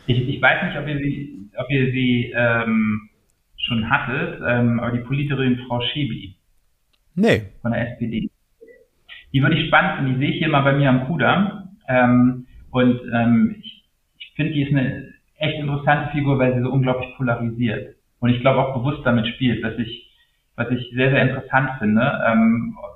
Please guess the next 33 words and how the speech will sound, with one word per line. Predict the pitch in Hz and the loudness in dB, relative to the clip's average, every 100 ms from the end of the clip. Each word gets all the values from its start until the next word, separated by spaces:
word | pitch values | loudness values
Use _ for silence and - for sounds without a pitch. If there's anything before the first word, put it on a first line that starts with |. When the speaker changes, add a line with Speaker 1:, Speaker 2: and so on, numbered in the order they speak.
| - | -8
Speaker 1:
aus | - 120 - _ | -6 -6 -10 _
rechten, | - 131 - 127 117 | -2 -2 0 2 2
rechtspopulistischen | 127 123 123 127 127 - 127 127 - | -2 -8 -6 -4 -2 -4 -4 -4 0
Kreisen | 113 113 120 | 2 2 -2
kriegt | - - - | -6 -14 -8
sie | |
ja | 120 | -4
dafür | 113 - 120 113 | -4 -4 -6 -2
auch, | 110 - - | -2 -4 -4
ähm, | 113 113 | -2 -2
regelmäßig | 113 131 117 113 113 - | 0 0 2 2 -2 -6
auf | 98 | -6
den | 110 | -4
Deckel, | 120 - 110 135 - _ _ _ | -4 -4 -6 -8 -10 _ _ _
was | 95 | -6
ja | 113 | 0
aber | 110 | 2
nicht | 113 117 | 0 0
unbedingt | 120 110 | 0 0
was | 113 | -2
Schlechtes | 117 120 - - | -4 -6 -8 -6
sein | 98 101 | -4 -2
muss. | 107 123 - - - - - | -4 -6 -10 -20 -20 -20 -4
Und, | 110 107 107 107 - | 2 4 4 2 -2
ähm, | 107 107 107 107 | 0 2 0 -2
ich | - | -6
würde | 139 | -8
es | |
spannend | - 147 139 | -2 -2 -2
finden, | 135 123 | -2 0
mal | 113 110 - | 2 2 0
ein | 117 | -4
bisschen | 120 120 110 104 | -2 0 2 0